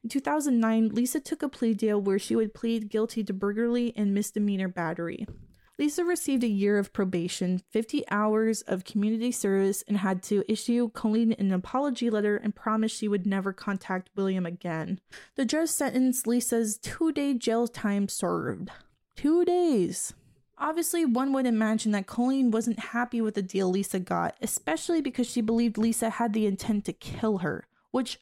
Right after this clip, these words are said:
I do too. Colleen's quality of life had drastically changed. Lisa's attack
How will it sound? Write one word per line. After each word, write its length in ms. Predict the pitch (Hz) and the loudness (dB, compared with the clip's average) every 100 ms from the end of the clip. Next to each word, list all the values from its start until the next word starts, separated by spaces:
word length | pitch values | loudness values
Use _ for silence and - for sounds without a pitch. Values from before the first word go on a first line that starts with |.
| _ - | _ -2
I 140 | 294 | 2
do 100 | 302 | 2
too. 340 | 247 214 170 - _ - - | 2 0 0 -4 _ -20 -6
Colleen's 440 | - 320 359 359 | -2 0 0 -2
quality 420 | - 262 262 254 | -2 0 2 4
of 100 | 254 | 2
life 280 | 208 208 208 | 2 2 0
had 200 | 208 190 | -2 -4
drastically 800 | - 196 208 202 - 196 - 185 | -4 -2 0 0 -2 -6 -2 -2
changed. 640 | - - 170 160 - - _ _ _ _ | -4 -6 -6 -6 -8 -14 _ _ _ _
Lisa's 300 | 285 302 330 | -2 0 0
attack 500 | 285 - 254 247 - | -4 -4 -2 -4 -4